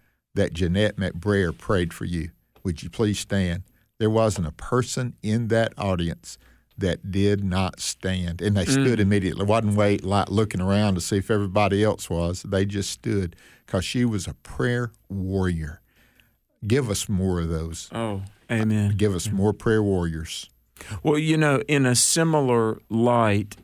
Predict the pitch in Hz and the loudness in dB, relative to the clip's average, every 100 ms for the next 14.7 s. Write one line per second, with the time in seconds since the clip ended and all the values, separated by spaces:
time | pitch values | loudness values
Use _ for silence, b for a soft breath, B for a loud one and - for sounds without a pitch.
0 | 113 110 104 101 98 98 - 123 123 123 | 0 2 4 4 2 0 0 0 0 0
1 | 131 131 110 120 - 139 117 110 101 95 | 0 0 0 -2 0 0 2 2 2 0
2 | - 117 98 117 120 120 107 - 110 104 | -2 -2 2 2 2 0 0 0 0 0
3 | - 117 - - 107 104 - - - - | 0 0 0 -2 0 0 -4 -6 -6 0
4 | 107 104 110 107 - 113 - 85 95 95 | 2 4 4 2 0 -2 -2 -2 0 -2
5 | - B B B - 123 107 - 113 107 | -8 B B B 0 2 2 2 2 2
6 | 107 - 104 110 107 101 107 - 101 92 | 0 -2 -2 0 0 0 -2 0 -2 0
7 | 117 107 98 104 98 117 113 104 101 B | 0 0 -2 -6 -6 -4 -2 -4 -6 B
8 | B - - - 170 170 147 127 113 110 | B -6 -2 2 2 4 4 2 0 -2
9 | - - 117 113 - 120 120 - 113 107 | -8 -2 0 0 -2 -4 -4 -4 0 0
10 | 104 - 107 101 110 107 127 123 123 113 | -2 -2 -2 0 0 0 2 4 4 4
11 | 120 123 113 - - 113 107 104 98 - | 2 2 0 -2 -6 -4 -2 -2 -2 -2
12 | 135 131 107 98 95 - B B _ 117 | 0 0 0 -2 -2 -6 B B _ 0
13 | 107 104 - 101 - 127 117 110 104 107 | 2 0 -2 -4 -2 0 2 0 -4 -6
14 | 92 95 - 139 110 - - | -6 -6 -2 -2 -2 -6 -16